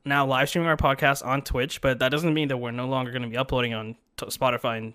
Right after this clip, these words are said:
and Apple, because that's where our major viewership is. So we are obviously gonna be uploading there.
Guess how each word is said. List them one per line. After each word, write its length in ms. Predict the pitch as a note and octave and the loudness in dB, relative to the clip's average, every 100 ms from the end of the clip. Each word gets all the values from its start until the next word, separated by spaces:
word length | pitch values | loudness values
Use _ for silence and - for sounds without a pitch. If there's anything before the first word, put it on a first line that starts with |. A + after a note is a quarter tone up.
| - | -10
and 180 | A#2 A2+ | -8 -6
Apple, 240 | B2+ B2 | -6 -6
because 280 | A#2 - A#2 | -8 -10 -4
that's 200 | B2 - | -4 0
where 120 | D3 | 0
our 60 | A#2 | 0
major 480 | A#2 A#2 B2 B2+ A2+ | -2 -2 -2 -4 -4
viewership 440 | A#2 B2+ - A#2+ | -4 -4 -4 2
is. 180 | D3+ C3 | 2 2
So 220 | - A2 - - - - | -2 -8 -12 -20 -10 -4
we 80 | C3+ | 4
are 40 | |
obviously 380 | D#3 G#3 A3 F3+ | 8 10 8 2
gonna 140 | D#3 | 0
be 80 | D#3 | 2
uploading 400 | D3 C#3+ C3 B2 | 2 2 0 0
there. 320 | B2+ B2+ C3+ | 0 0 0